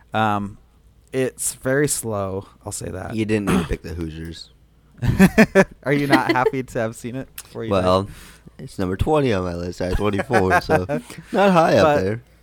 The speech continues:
Speaker 1: um, it probably would be lower for me, honestly, if it was a first-time watch, 'cause I get that. But it's got, um, a lot of the, the whole, when he measures the court,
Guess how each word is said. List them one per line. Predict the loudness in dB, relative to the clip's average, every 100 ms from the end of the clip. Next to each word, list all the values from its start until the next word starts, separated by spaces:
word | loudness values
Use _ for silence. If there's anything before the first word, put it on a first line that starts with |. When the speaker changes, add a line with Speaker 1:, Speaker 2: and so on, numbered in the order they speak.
| _ _ _ _ -4
Speaker 1:
um, | -2 0 -4 -8 -4
it | -4 -4
probably | -4 0 2
would | 0
be | 0
lower | 0 -2
for | -4 -8
me, | -8 -6
honestly, | -6 -6 -8 -8 -8
if | -10 -10
it | -10
was | -8
a | -10
first-time | -10 -12 -12 -10
watch, | -8 -10 -12
'cause | -12 -10
I | -10
get | -12 -12
that. | -10 -10 -10 _ _ _ _ _
But | -8 -6 -6 -10 -20 _ _ -8
it's | -6 -8 _ _ -20 -14
got, | -6 -4 -4 -8 _
um, | -8 -8 -8 -12 -16 -20 _ _ -14
a | -8
lot | -6 -4 -6
of | -8
the, | -8 -8 -6 -8 -12 _ _ _ _ -12
the | -8
whole, | -6 -6 -6 -14 _ _ _ _ _
when | -6 -4
he |
measures | 0 -2 -2 -8
the | -10
court, | -10 -8 -8